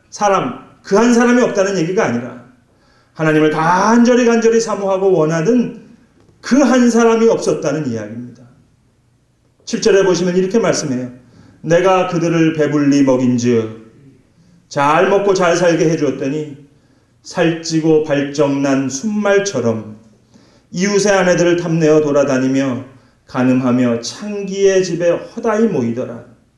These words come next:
그래서 그들이 여호와 앞에 살아계심 앞에 맹세할지라도 실상은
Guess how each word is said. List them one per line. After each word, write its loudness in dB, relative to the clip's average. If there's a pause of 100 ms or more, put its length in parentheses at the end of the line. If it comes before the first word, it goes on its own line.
(1120)
그래서 4
그들이 0 (140)
여호와 4
앞에 -4
살아계심 0
앞에 -4
맹세할지라도 0 (720)
실상은 0